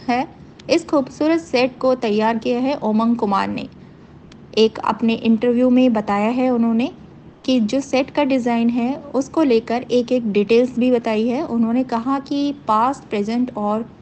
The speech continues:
future के concept के अनुसार ही हमने ऐसा concept रखा है जिसमें भारतीय टच आ सके, इसलिए हमने शो में केवल स्टाइल कमरों को शामिल किया है।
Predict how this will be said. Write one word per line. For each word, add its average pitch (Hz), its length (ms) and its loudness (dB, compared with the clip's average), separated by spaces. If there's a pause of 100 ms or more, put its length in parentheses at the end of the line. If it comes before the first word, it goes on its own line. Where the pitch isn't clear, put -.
(260)
future 277 360 0
के 269 180 -2
concept 220 540 -4
के 262 120 -2
अनुसार 214 500 -2
ही 233 200 0
हमने 233 380 0
ऐसा 208 240 -6
concept 208 640 -6
रखा 190 280 -4
है 214 240 -2 (400)
जिसमें 285 420 -2
भारतीय 208 400 -2
टच 185 240 -6
आ 165 100 -6
सके, - 340 -12 (500)
इसलिए 330 280 0
हमने 302 320 -4
शो 226 240 -2
में 208 180 -2
केवल 226 400 -2 (160)
स्टाइल 240 480 -2 (100)
कमरों 269 320 2
को 247 300 0
शामिल 190 440 -4
किया 190 260 -6
है। 202 240 -6